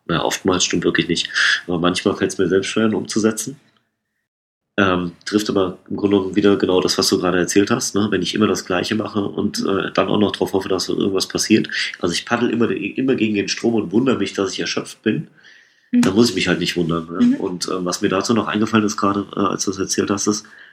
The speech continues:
Speaker 1: macht vielleicht Sinn, das mache ich gerne selbst auch, äh, einfach nochmal zu gucken, ob's denn, ähm, für dieses Verhalten symptomatische Situationen in deinem Leben gibt.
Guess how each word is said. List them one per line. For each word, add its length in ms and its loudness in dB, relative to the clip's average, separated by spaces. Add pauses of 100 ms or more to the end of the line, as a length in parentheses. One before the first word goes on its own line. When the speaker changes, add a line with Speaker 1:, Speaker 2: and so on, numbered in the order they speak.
(720)
Speaker 1:
macht 320 0
vielleicht 440 0
Sinn, 380 2 (500)
das 140 -10
mache 160 -2
ich 140 -6
gerne 240 0
selbst 340 -2
auch, 320 -2
äh, 320 4
einfach 240 -2
nochmal 300 0
zu 140 -2
gucken, 420 0 (640)
ob's 240 -2
denn, 500 2
ähm, 380 2
für 140 2
dieses 260 0
Verhalten 420 0
symptomatische 1000 0
Situationen 600 0
in 60 -2
deinem 160 -2
Leben 180 -2
gibt. 300 -10